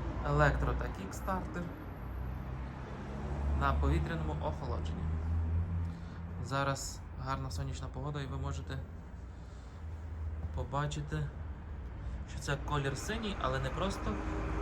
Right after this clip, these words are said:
синій, а синій перламутр. Сподіваюся,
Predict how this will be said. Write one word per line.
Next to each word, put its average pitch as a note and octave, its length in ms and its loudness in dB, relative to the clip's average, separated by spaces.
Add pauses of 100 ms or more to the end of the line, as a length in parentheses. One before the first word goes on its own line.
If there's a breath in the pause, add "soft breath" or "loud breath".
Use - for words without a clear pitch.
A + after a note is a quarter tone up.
(140)
синій, - 480 4
а D3 220 8
синій G3 460 6 (220)
перламутр. D#3+ 720 8 (1120)
Сподіваюся, D3+ 720 8